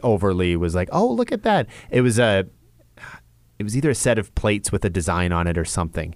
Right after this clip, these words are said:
And then every single special occasion, Mother's Day, birthday, Christmas, anniversary, whatever, I just kept getting another thing to that set.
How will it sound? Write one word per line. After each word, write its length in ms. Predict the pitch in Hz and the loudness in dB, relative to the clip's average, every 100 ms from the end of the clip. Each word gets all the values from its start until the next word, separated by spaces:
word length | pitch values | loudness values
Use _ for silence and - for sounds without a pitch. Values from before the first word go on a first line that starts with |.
| - - - - - | -16 -20 -20 -12 -2
And 160 | 107 | 2
then 240 | 113 110 110 - | 2 0 -2 -2
every 680 | 117 127 110 135 143 147 147 - | 2 2 2 2 4 2 0 -6
single 480 | - 123 113 113 | -2 2 4 4
special 380 | 113 110 98 - | 2 2 0 0
occasion, 400 | 104 101 95 95 | 0 2 2 2
Mother's 320 | 95 113 127 | 2 4 2
Day, 280 | - 117 120 - _ _ - - | 4 2 2 -4 _ _ -6 0
birthday, 500 | 104 - 98 87 82 - _ _ | 0 2 2 2 0 -10 _ _
Christmas, 480 | - 117 - 107 - | -2 0 2 -2 -2
anniversary, 560 | 117 104 95 101 - 107 | 0 0 2 0 0 2
whatever, 420 | 98 95 92 123 - - | 2 4 4 0 -2 -4
I 80 | 107 | 0
just 300 | 98 123 - | 2 2 2
kept 220 | 123 92 | 0 2
getting 240 | 113 107 | 2 4
another 320 | 98 95 95 95 | 4 4 2 0
thing 300 | - 98 95 | 0 0 2
to 100 | 95 | 2
that 200 | 92 - | 0 0
set. 360 | - 92 107 | 0 0 -2